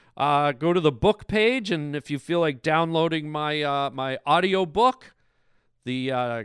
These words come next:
Garden Hose Time Machine, for four dollars, it's there. I think you'll enjoy it. Um, I enjoyed doing it. And also check out our store. We have a great store there where you can buy cool stuff.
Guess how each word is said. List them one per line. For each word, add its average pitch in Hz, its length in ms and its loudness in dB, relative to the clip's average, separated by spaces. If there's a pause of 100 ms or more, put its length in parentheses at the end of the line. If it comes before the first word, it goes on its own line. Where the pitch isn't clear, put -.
Garden 170 340 0
Hose 165 260 -2
Time 190 400 -4
Machine, 214 520 -6
for 131 180 -8
four 175 320 -4
dollars, 185 480 0
it's 156 200 -10
there. 196 460 -2 (840)
I 110 80 -10
think 165 320 -8
you'll 143 160 -2
enjoy 131 400 -2
it. 185 240 -2 (720)
Um, 123 400 -6
I 147 120 -6
enjoyed 147 500 -2
doing 180 280 -4
it. 160 200 -4 (1300)
And 117 160 -6
also 127 400 -2
check - 320 -8
out 127 160 -2
our 113 140 -4
store. 139 480 -2
We 123 100 -2
have 104 140 -6
a 104 40 -8
great 120 320 -6
store 131 460 -4
there 135 180 -2
where 127 100 -2
you 117 100 -2
can 104 240 -10
buy 120 300 -4
cool 127 360 -6
stuff. - 640 -6